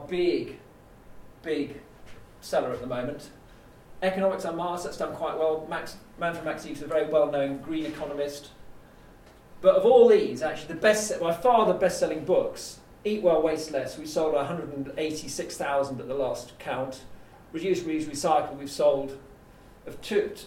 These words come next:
several editions, probably sold a couple of hundred thousand, because we actually sell them in bulk to councils. I'll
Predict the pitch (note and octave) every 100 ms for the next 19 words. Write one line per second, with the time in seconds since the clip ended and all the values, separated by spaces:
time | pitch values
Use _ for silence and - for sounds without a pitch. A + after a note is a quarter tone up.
0 | - - G3 - F3+ F3+ - E3+ D#3+ E3
1 | D3+ E3 - D#3 E3 C3 C3 A#2 A2 A#2+
2 | - - - - - E3 D#3+ G3+ G#3 G#3
3 | A3+ B3+ - - D#3+ D3+ - - D#3+ D3+
4 | D3 D3+ - - - F#3+ - - A#2+ A2+
5 | - - - - C#3